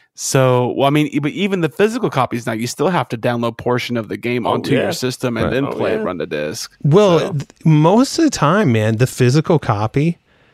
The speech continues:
Speaker 3: is just for installation and then proof of ownership. It installs the entire thing on your Xbox. It's not getting a ton of information off the disc as it goes.
Speaker 1: I,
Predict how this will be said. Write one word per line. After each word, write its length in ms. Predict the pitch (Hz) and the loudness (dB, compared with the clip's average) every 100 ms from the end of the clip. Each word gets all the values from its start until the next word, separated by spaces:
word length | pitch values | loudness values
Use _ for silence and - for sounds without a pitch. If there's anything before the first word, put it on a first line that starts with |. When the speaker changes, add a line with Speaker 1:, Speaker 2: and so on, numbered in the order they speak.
| _ _ 160 | _ _ 4
Speaker 3:
is 240 | 147 135 | 4 2
just 680 | 123 123 123 131 165 160 - | -4 -4 0 4 4 2 -4
for 260 | - 143 127 | -2 0 2
installation 1120 | 143 151 - 123 117 127 190 - 107 98 98 127 | 4 2 2 0 2 2 2 0 -2 -4 -2 0
and 180 | 120 | 2
then 180 | 117 113 | 4 2
proof 400 | - 147 147 147 | 0 4 4 4
of 160 | 120 110 | 2 0
ownership. 680 | 113 147 127 - - - - 160 | 2 2 0 -2 -6 -8 -4 2
It 220 | 226 - | 4 4
installs 760 | 160 131 - - 180 175 127 - | 4 4 0 0 2 4 2 0
the 220 | 131 151 | 0 2
entire 720 | 135 127 - 151 160 147 120 | 2 2 -2 -2 2 2 2
thing 400 | - 131 113 107 | 0 0 0 0
on 260 | - 117 123 | 0 0 2
your 140 | 107 | 2
Xbox. 680 | 113 110 - - - - - - - - - | 0 0 -2 -6 -6 -6 -12 -18 -20 -16 -2
It's 260 | 165 165 156 | 0 2 2
not 340 | 151 160 - - _ _ 233 147 170 - _ | 4 2 -2 -6 _ _ -10 -8 -10 -14 _
getting 300 | - 156 139 | 2 2 2
a 60 | 123 | 0
ton 460 | - - 147 143 139 | -2 0 4 6 6
of 100 | 123 | 4
information 640 | 120 120 110 113 117 101 | 2 2 0 0 0 -2
off 360 | 104 107 107 - | -2 -2 -2 0
the 100 | 113 | -2
disc 380 | 110 107 101 - | 0 0 0 -2
as 120 | 101 | -2
it 80 | 110 | -2
goes. 480 | 113 107 120 - - _ _ _ _ _ _ _ _ - _ _ _ _ - | -2 -2 -4 -6 -10 _ _ _ _ _ _ _ _ -20 _ _ _ _ -8
Speaker 1:
I, 380 | - - 131 | -6 -2 0